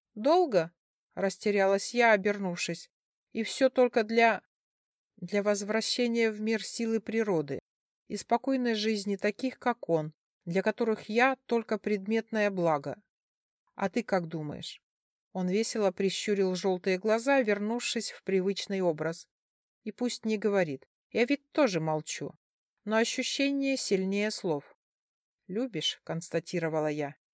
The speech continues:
"Ненавижу", не согласился он, передразнивая. Но одно другому не мешает. На мои глаза навернулись слезы.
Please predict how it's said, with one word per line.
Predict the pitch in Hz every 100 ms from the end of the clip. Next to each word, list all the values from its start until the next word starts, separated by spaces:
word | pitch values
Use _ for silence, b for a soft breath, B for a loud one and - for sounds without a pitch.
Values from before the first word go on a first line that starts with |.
| _ _
"Ненавижу", | 190 214 240 247 175 147 139 - - _ _ _
не | 175
согласился | 165 170 170 160 - 180 175 185
он, | - 233 254 _ _ _
передразнивая. | 226 226 196 185 143 139 147 139 135 156 _ _ _ _ _
Но | 220 247
одно | 254 254 320
другому | 277 240 226 254 240
не | 226
мешает. | 214 208 - 175 160 - _ _ _ _ -
На | 202 214
мои | 214 208
глаза | 196 202 208 233
навернулись | 214 202 196 196 196 214
слезы. | - 190 170 156 156 180